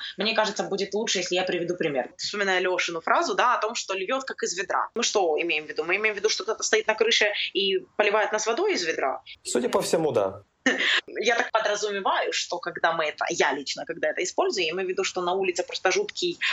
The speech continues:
Speaker 1: дождь, и, э, злой хозяин собаку на улицу не выгонит, верно?
Speaker 2: Что-то вроде того.
Speaker 1: Вот. Ну вот английский эквивалент данного выражения был бы идиома, которую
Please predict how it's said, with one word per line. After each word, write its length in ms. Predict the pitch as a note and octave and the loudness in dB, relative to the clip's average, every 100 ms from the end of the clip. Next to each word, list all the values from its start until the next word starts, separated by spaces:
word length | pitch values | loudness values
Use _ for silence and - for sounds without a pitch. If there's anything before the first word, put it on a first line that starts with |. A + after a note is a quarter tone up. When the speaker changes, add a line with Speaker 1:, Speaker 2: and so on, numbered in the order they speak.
| - | 0
Speaker 1:
дождь, 400 | A3 F4 - - | 0 2 0 -2
и, 380 | F#3+ F#3+ F3 D#3+ | -2 0 0 0
э, 320 | - - - C3+ G#4 - | -2 -2 0 0 -2 -2
злой 240 | - G#3+ | 2 2
хозяин 400 | G#3+ G3+ A#3 G#3+ | 4 4 4 2
собаку 400 | G#3 - - D3+ | 0 -2 -4 -4
на 100 | C#3 | -4
улицу 360 | C#3+ C#3+ D3 C#3 | -2 -2 -4 -4
не 120 | C#3+ | -8
выгонит, 380 | C3+ D3 C#3+ - | -6 -4 -4 0
верно? 440 | A3+ D#4+ G3+ B2+ - | 2 2 0 -2 -4
Speaker 2:
Что-то 320 | - - - B2+ | -6 -4 0 2
вроде 260 | B2 A#2 | 4 2
того. 400 | A2+ G#2 F#2+ F2 - | 2 2 2 -2 -6
Speaker 1:
Вот. 500 | - F#3+ B3 F3 - - - | -2 2 2 2 0 -4 -2
Ну 140 | A3 D4 | 0 2
вот 300 | E4 E4+ - | 2 0 2
английский 560 | C4 B3+ B3+ F#4 - B3+ | 2 2 0 0 0 -2
эквивалент 580 | A3 G#3+ A#3 G#3 D3+ - | -2 -2 0 0 -2 -4
данного 440 | F3 F#3 F3+ F#3 F3+ | 0 2 2 0 0
выражения 600 | G3 A3+ D#4+ G4 A#3 - | 0 2 2 2 -2 -4
был 320 | F#3 G#3+ G#3 | -2 0 0
бы 460 | G#3 F#3+ F#3 F3 - | 0 2 2 0 -4
идиома, 420 | G3 A3 B3+ A3+ | -2 2 2 2
которую 600 | F3 F3+ E3+ E3+ E3+ E3 | 0 0 0 2 2 0